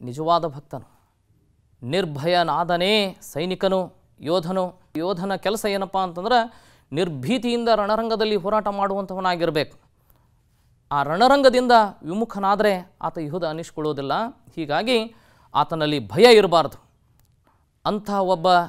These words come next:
ವ್ಯಕ್ತಿ ಸೈನಿಕನಾಗಲಿಕ್ಕೆ ಯೋಗ್ಯ, ಯೋಧನಾಗಲಿಕ್ಕೆ ಯೋಗ್ಯ ಎಂಬ ಮಾತನ್ನು ಪುಲಿಗೆರೆ ಸೋಮನಾಥ ಹೇಳ್ತಾ ಇದ್ದಾನೆ. ಒಳ್ಳೆಯ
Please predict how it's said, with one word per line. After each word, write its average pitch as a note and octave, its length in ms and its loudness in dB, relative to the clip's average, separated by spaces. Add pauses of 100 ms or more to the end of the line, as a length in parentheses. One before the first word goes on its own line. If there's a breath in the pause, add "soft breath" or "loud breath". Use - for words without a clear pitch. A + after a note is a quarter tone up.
(120)
ವ್ಯಕ್ತಿ G3 580 -4 (260)
ಸೈನಿಕನಾಗಲಿಕ್ಕೆ D#3+ 1080 -4 (460)
ಯೋಗ್ಯ, D3 460 -4 (120)
ಯೋಧನಾಗಲಿಕ್ಕೆ E3 760 -6
ಯೋಗ್ಯ F#3 280 -4
ಎಂಬ D#3+ 220 -6
ಮಾತನ್ನು C#3+ 640 -8
ಪುಲಿಗೆರೆ D3 340 -6
ಸೋಮನಾಥ C3 480 -8 (360)
ಹೇಳ್ತಾ B2+ 220 -6
ಇದ್ದಾನೆ. C3+ 560 -6 (640 soft breath)
ಒಳ್ಳೆಯ D3 540 0